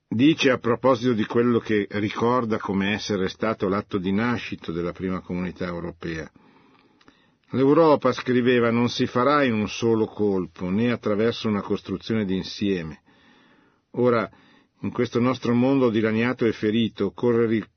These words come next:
ritornare a quella pegli-,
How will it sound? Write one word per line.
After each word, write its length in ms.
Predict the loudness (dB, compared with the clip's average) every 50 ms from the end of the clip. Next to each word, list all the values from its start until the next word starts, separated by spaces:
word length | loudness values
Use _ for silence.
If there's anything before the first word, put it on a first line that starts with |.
| _ _ _ -8
ritornare 840 | -4 -2 -2 -2 0 0 0 0 2 0 0 2 2 2 2 0 0 -4 -14 -20 -20 _ _ _ _ _ _ _ _ _ _ _ _ _
a 100 | -10 -8
quella 240 | -2 2 4 4 4
pegli-, 440 | 4 4 4 4 6 6 6 4 2